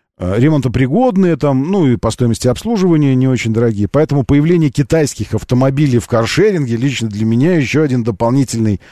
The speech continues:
э, признак того, что, э, ну, какой-то такой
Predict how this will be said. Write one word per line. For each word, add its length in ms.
э, 640
признак 360
того, 380
что, 300
э, 300
ну, 120
какой-то 260
такой 260